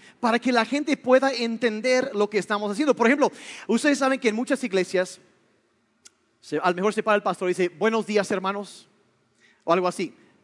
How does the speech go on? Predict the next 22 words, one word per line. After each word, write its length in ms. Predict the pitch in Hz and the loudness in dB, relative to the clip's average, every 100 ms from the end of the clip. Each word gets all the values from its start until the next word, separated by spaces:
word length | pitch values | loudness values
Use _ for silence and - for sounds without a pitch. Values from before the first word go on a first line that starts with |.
| - | -6
Y 80 | 156 | -4
nunca 420 | 165 202 226 214 | -2 -2 0 0
me 120 | 185 | 0
han 100 | 175 | -2
oído 280 | 180 175 180 | 2 2 2
a 20 | |
mí 100 | 165 | 0
decir 280 | 170 160 185 | -2 -2 0
eso, 160 | 220 131 | 0 -2
¿verdad? 220 | 131 226 _ _ _ _ _ _ _ _ _ _ _ _ _ _ _ _ _ | -4 -4 _ _ _ _ _ _ _ _ _ _ _ _ _ _ _ _ _
"¿Por 240 | - 139 156 | -10 -8 -2
qué?". 300 | 220 220 135 | 2 2 2
Algunos, 320 | 143 156 139 | -2 -4 -8
bueno, 200 | 156 143 | -6 -6
"¿Por 200 | 135 139 | -4 -4
qué?". 320 | 190 233 123 | -2 -2 -2
Dice, 360 | 139 139 143 143 | -4 -2 -4 -4
"¿Acaso 380 | 135 180 190 196 | -4 -2 -2 -4
no 100 | 185 | -6
somos 320 | - 190 190 | -4 -4 -2
hermanos?". 400 | 165 165 190 214 | -4 -4 -6 -4
Bueno, 240 | 180 262 | 0 0